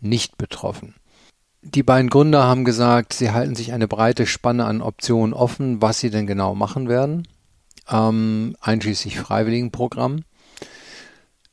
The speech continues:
Ja, für mich bedeutet dann die Frage eigentlich, was bedeu-, wa-, warum ist man zu schnell gewachsen? Das gibt man als Grund an. Haben die Chefs die Kontrolle über das Wachstum verloren? Hatte man zu ambitionierte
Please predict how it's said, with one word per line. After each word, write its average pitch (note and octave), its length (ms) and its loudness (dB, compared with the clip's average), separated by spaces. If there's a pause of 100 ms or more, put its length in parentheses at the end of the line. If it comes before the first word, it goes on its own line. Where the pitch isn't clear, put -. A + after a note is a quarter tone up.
(120)
Ja, C#3+ 260 6
für C#3+ 180 4
mich - 480 4 (380)
bedeutet D3 560 4
dann C3+ 160 4
die B2+ 80 0
Frage C3+ 600 4
eigentlich, B2 600 -2 (220)
was C3 180 0
bedeu-, C#3+ 420 2
wa-, C3 180 2
warum C#3 380 6
ist - 200 -6
man C3+ 160 0
zu - 160 -4
schnell C3 320 2
gewachsen? A#2 480 -2
Das G#2 180 -4
gibt - 160 -12
man A2 180 -2
als G#2+ 260 -4
Grund C3 340 -2
an. G#2+ 340 -6 (760)
Haben C#3+ 220 0
die C3 340 -2
Chefs - 340 2
die C3 100 2
Kontrolle C3+ 480 2
über B2 140 2
das A2 160 -2
Wachstum A2+ 420 -2
verloren? D3+ 640 0 (300)
Hatte C3+ 240 2
man A2+ 200 0
zu - 180 -6
ambitionierte A2 1080 -4